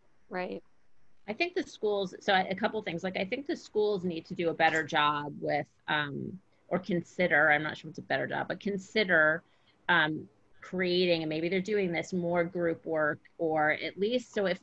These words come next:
Speaker 2: at least we're stuck behind the screen for a while, right? They could pair up two or three kids to have to work together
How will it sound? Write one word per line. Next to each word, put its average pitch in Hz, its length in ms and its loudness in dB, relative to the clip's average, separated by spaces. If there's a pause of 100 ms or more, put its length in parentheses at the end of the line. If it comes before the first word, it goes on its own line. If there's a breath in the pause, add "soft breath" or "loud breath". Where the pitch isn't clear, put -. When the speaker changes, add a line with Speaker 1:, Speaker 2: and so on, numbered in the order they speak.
Speaker 2:
at 196 180 -6
least 269 260 -4
we're 294 100 -4
stuck 190 420 0
behind 185 260 0
the 160 60 -4
screen 156 380 -6
for 156 140 -6
a 143 60 -2
while, 127 360 0
right? 151 400 -2 (500)
They 196 240 6 (120)
could 220 300 2
pair 175 520 2
up 160 280 4
two 170 220 0
or 165 80 4
three 165 240 -4
kids 165 460 -4
to 170 120 0
have 165 240 0
to 170 60 -4
work 151 380 -2
together 151 800 2